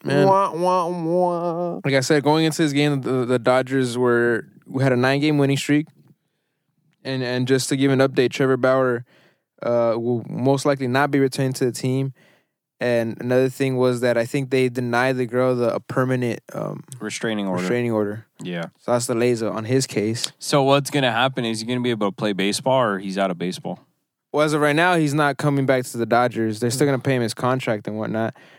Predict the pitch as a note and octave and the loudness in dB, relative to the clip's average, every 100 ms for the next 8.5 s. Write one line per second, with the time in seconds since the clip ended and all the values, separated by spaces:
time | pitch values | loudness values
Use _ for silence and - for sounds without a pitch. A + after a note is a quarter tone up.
0 | _ _ B2 A#2 - - B2 A#2+ - C3+ | _ _ 2 2 0 -6 -6 -6 0 2
1 | B2+ B2+ A#2 - A2+ G#2+ G2 F#2 G#2 G#2+ | 2 2 0 0 2 2 0 -2 0 2
2 | A2+ A2+ G#2 - A2 G#2+ G#2 _ _ G#2 | 2 0 -4 0 0 0 -2 _ _ 0
3 | G2 G#2 F2 - - - _ _ _ B2 | 2 2 -2 -10 -16 -20 _ _ _ -4
4 | G2+ G2 F#2+ B2 C#3+ C3 B2 B2+ A#2+ A2+ | -2 0 0 0 0 -2 0 0 2 0
5 | A#2 A2+ A#2+ C#3+ F#3 A3+ F#3+ D#3+ F3+ E3+ | 0 0 2 2 2 2 0 0 2 4
6 | E3+ D3 C3+ D3+ D3 C3 B2+ C#3+ C#3 A#2+ | 2 2 2 2 2 -2 -4 0 0 2
7 | B2 B2 A#2+ A#2+ B2+ C#3+ A#2 C3+ C3+ A2+ | 2 2 0 -6 -2 0 0 -2 -2 -2
8 | G#2+ G2 G2 F#2 A#2+ | -4 -4 -4 -6 -8